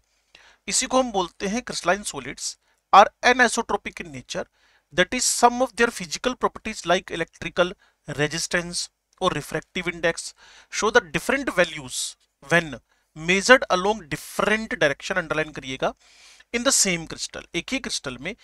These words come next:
एक ही प्रॉपर्टी को अलग-अलग डायरेक्शन में मेजर किया गया, तो रिजल्ट्स क्या आ रहे हैं? अलग-अलग आ रहे हैं। तो एन फ़ोर नॉट है, iso मतलब सेम है। तो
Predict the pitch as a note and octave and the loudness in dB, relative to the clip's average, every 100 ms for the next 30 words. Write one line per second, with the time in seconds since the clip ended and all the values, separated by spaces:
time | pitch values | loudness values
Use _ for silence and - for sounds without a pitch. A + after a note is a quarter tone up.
0 | _ _ F#3 - C#4 - - - C3 - | _ _ -8 -4 -4 -4 -8 -10 -14 -10
1 | F3 - _ _ - G#3+ A#3+ C4 - F3+ | -10 -10 _ _ 4 6 10 8 8 2
2 | D#3 - F3+ F3 D#3 C#3+ D3 - B2+ B2+ | 4 -6 -8 -8 -6 -8 -12 -10 -10 -4
3 | E3+ C4+ _ _ _ - G3+ G#3 B3 - | -6 -6 _ _ _ -4 -2 4 4 4
4 | - D#3+ A#2 - _ E3+ G3+ G3+ - E3+ | 4 4 2 -12 _ -2 -2 -2 -2 -2
5 | F3+ - C3+ B2 A#2 D#3+ C4+ - - _ | -2 -2 -2 -6 -10 -10 -10 -14 -20 _
6 | - - - A3 D3 - B3+ - _ C3+ | -16 -4 0 2 0 0 0 -2 _ -8
7 | B2+ B2+ C#3 - C#3+ - _ - F3 F3+ | -6 -4 -2 0 0 -2 _ -2 0 2
8 | B3 A#3 A#3 A3+ - - C3+ B2+ C3 A3 | 4 2 2 0 0 -4 -6 -10 -6 -6
9 | - _ _ _ _ _ A#3 A#3+ | -8 _ _ _ _ _ 0 0